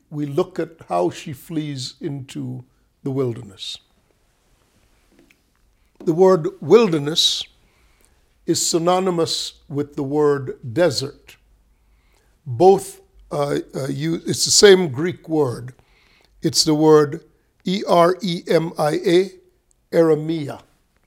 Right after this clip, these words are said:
Um, and, uh, a companion rendition is E R E M O S, eremos. Now, whereas it typically refers to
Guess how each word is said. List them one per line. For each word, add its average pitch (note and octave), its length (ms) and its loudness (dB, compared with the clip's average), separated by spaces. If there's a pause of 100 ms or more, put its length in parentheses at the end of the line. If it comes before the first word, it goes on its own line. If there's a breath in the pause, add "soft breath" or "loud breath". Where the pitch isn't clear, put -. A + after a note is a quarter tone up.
(720)
Um, C3+ 540 -8 (440)
and, D#3 280 -2
uh, D3 220 -2 (200)
a C#3 100 -10 (300)
companion F3+ 880 2 (300 soft breath)
rendition D#3+ 800 0 (520 soft breath)
is D3+ 460 0 (480)
E G3+ 320 -4 (100)
R E3+ 400 4
E F3+ 340 -6
M E3 280 0
O E3 260 -2
S, - 460 -10 (360)
eremos. D3+ 880 0 (1200 soft breath)
Now, D#3 400 2 (1400)
whereas A#3 380 4
it F#3 220 -6
typically A3+ 420 -6
refers D3+ 640 -2
to C3+ 420 -10